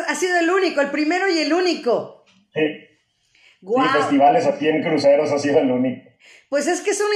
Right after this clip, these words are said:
Speaker 1: idea genial, extraordinaria, que se debería de verdad volver a, bueno, ahorita pues no, ¿verdad? <laughs> Pero,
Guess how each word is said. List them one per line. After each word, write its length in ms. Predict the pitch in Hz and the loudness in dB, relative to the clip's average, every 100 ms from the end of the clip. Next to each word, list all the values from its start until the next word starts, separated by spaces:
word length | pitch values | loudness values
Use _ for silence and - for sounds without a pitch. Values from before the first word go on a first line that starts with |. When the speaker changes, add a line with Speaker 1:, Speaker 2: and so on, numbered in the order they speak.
| 381 | 0
Speaker 1:
idea 200 | 330 370 | 2 0
genial, 420 | 370 330 294 311 359 440 370 | 0 -2 0 0 0 -2 -4
extraordinaria, 800 | 311 302 285 269 269 302 339 381 | -6 -4 -4 -4 -4 -4 -2 -2
que 120 | 320 | -4
se 160 | 277 269 | -4 -2
debería 360 | 254 247 262 302 | -2 -2 -2 -2
de 100 | 302 | -2
verdad 420 | 247 226 247 247 | -2 -2 -2 -2
volver 340 | 294 262 254 277 | -4 -2 -2 -2
a, 200 | 262 - | -2 -2
bueno, 180 | 285 277 | -4 -2
ahorita 260 | 302 311 | -4 -4
pues 160 | 233 226 | -4 -4
no, 140 | 220 | -4
¿verdad? 300 | 175 180 311 | -4 -4 -4
<laughs> 20 | 226 | -4
Pero, 460 | 196 190 277 - | -6 -2 -4 -4